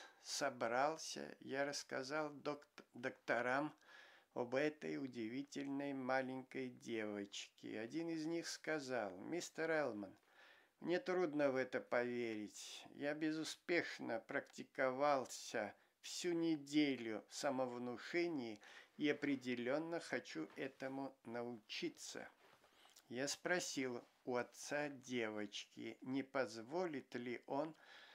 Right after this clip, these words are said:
его дочери продемонстрировать то же самое перед группой,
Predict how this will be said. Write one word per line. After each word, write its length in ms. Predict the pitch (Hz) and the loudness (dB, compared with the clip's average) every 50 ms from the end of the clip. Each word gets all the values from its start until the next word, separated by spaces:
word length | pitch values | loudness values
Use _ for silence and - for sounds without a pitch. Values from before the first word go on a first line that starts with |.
| - - _ _ - | -20 -20 _ _ -2
его 380 | 131 139 143 135 135 131 123 | 0 2 2 4 4 4 2
дочери 880 | 120 110 131 131 151 165 156 - - - 165 170 160 160 165 165 165 _ _ _ - | 2 0 0 2 2 2 2 0 -4 -4 -4 -4 -2 -2 -4 -4 -6 _ _ _ -4
продемонстрировать 1700 | - 143 165 165 165 170 165 165 151 143 127 - - - - - 117 139 156 151 139 139 135 139 139 135 135 135 131 - - - - _ - | -2 -2 -2 -2 -4 -6 -4 0 0 0 0 -2 -6 -6 -6 -4 -2 0 0 0 0 -2 -2 -2 -2 -2 -4 -6 -6 -6 -10 -12 -12 _ -2
то 260 | - 123 127 131 131 123 | 0 2 4 4 4 2
же 200 | 104 113 110 104 | 0 -2 -2 -2
самое 720 | - - - - 139 143 151 156 151 143 - - - - - _ - | -2 -4 -2 2 4 4 4 4 2 -2 -2 -2 -4 -4 -6 _ -6
перед 520 | - 127 127 135 135 131 - 120 113 104 | -4 -4 -4 -4 -6 -6 -6 -8 -8 -6
группой, 880 | 110 117 117 120 120 127 131 120 110 _ _ - 120 113 117 113 - | -4 -2 0 0 2 2 0 0 -2 _ _ -2 -2 -2 -2 -4 -8